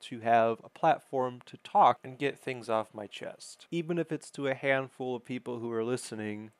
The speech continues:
about things that I'm passionate about and things that I can go on for thirty or forty minutes. I have a Podbean page. I can be reached on there. I have my email. I have my Instagram account.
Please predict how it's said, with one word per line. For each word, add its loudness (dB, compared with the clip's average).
about 2
things -2
that -8
I'm -6
passionate 4
about 4
and -12
things -4
that -6
I 2
can -8
go -2
on 2
for -8
thirty -2
or -6
forty -8
minutes. -12
I 2
have -2
a -8
Podbean 4
page. 0
I 0
can -14
be -8
reached -8
on -2
there. 4
I 4
have -6
my -6
email. 0
I 4
have 0
my -6
Instagram -6
account. -2